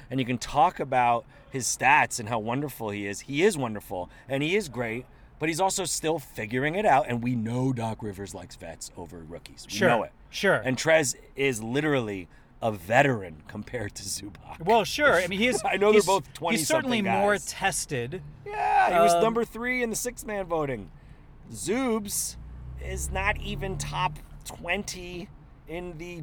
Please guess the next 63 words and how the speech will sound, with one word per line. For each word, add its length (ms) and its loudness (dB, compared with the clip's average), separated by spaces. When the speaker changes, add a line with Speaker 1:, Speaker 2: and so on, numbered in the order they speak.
Speaker 1:
who's 260 -8
the 100 -4
best 320 -2
center 340 -4
voting. 540 -8
<laughs> 160 -14
You 80 -2
know 140 4
what 80 8
I 40 8
mean? 200 2
Speaker 2:
Yeah. 180 4
Speaker 1:
So 180 6
Speaker 2:
Yeah. 160 8
Speaker 1:
Montrez 480 0
is 100 -4
a 120 -2
special 840 0
Speaker 2:
But 100 4
he's 180 4
so 200 -4
good 200 -8
when 60 -6
Speaker 1:
player. 180 8
Speaker 2:
he 60 4
plays. 200 0
I 60 -2
still 160 -8
don't, 140 -10
I 40 -12
don't 220 -10
understand 320 -12
why 80 -8
he 20 -8
doesn't 200 -10
get 100 -12
more 100 -10
minutes. 380 -14
Speaker 1:
It's 80 -14
Speaker 2:
And 100 -8
then 60 0
he, 80 4
Speaker 1:
because 220 6
Trez 320 4
is 80 -2
so 60 6
Speaker 2:
and 100 4
then 60 2
Speaker 1:
good. 100 6
Speaker 2:
he 40 2
doesn't 280 4
match 220 -2
up 40 6
Speaker 1:
But, 120 6
Speaker 2:
well, 20 8
Speaker 1:
but 60 10
Speaker 2:
and 80 10
Speaker 1:
also, 180 8
Speaker 2:
then 80 6
they 80 4
just 180 -2
pull 220 2
him. 100 -2